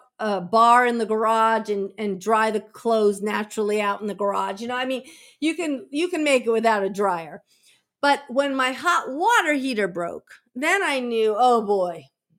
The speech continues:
this is trouble. This is in, this means I gotta get that fixed." 'Cause you need hot water, especially with that covid and all the colds and flus going around. You need hot water for your dishwasher. You need hot water to take a shower. I mean, we need hot water. So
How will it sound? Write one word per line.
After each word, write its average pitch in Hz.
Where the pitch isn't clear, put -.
this 247
is 214
trouble. 180
This 415
is 269
in, 254
this 392
means 285
I 302
gotta 254
get 214
that -
fixed." 202
'Cause 311
you 427
need 349
hot 254
water, 226
especially 349
with 269
that 214
covid 220
and 214
all 220
the 190
colds 220
and 196
flus 233
going 226
around. 214
You 370
need 339
hot 247
water 220
for 240
your 190
dishwasher. 302
You 359
need 277
hot 247
water 226
to 208
take 214
a 214
shower. 381
I 294
mean, 294
we 370
need 403
hot 247
water. 170
So 240